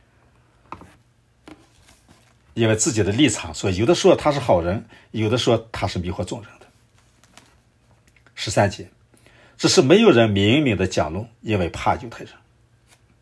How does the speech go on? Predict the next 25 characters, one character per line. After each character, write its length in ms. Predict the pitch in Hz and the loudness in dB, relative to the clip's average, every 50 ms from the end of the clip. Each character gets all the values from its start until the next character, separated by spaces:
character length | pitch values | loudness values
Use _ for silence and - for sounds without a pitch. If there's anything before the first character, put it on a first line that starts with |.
| _ _ _ _ _ _ _ _ - | _ _ _ _ _ _ _ _ -8
明 180 | 101 101 110 117 | -4 -4 -2 -2
明 80 | 110 | -2
就 80 | 90 - | -4 -6
是 80 | 95 | -8
公 220 | 92 - - 110 95 | -10 -8 -6 -6 -6
开， 300 | - - 107 101 - - _ _ _ _ _ _ - | -4 -6 -6 -6 -8 -12 _ _ _ _ _ _ -4
没 120 | 107 113 | 0 0
有 80 | 113 101 | 0 0
公 240 | - - 104 95 | 0 -2 -2 -2
开 160 | 90 - 104 92 | -4 -4 -6 -6
的 80 | 90 | -6
都 160 | 85 - 101 | -4 -6 -6
私 420 | 90 - - - - - 135 127 117 | -6 -6 -6 -8 -8 -8 -8 -8 -8
下 360 | - - 156 123 101 - _ _ _ _ _ _ _ _ _ _ _ _ _ _ _ - _ _ | -6 -6 -6 -8 -8 -12 _ _ _ _ _ _ _ _ _ _ _ _ _ _ _ -20 _ _
悄 160 | - - 110 | -10 -8 -8
悄 140 | 95 - 104 | -8 -8 -8
的 80 | 90 | -10
议 180 | 90 87 - - | -10 -10 -12 -14
论， 140 | - 113 - _ _ _ _ _ _ _ _ _ _ _ _ _ _ _ _ _ - _ _ _ _ _ _ _ _ _ _ _ _ _ _ _ _ _ _ _ _ _ _ _ _ _ _ _ _ - | -18 -20 -20 _ _ _ _ _ _ _ _ _ _ _ _ _ _ _ _ _ -20 _ _ _ _ _ _ _ _ _ _ _ _ _ _ _ _ _ _ _ _ _ _ _ _ _ _ _ _ -4
因 140 | - 120 113 | 0 0 2
为 120 | 104 90 | 2 0
怕 320 | 90 - - - - 95 80 | -2 -4 -8 -2 -2 -2 -2
犹 160 | 80 101 110 | -4 -10 -14
太 160 | - - 135 | -12 -12 -14
人， 80 | 113 | -14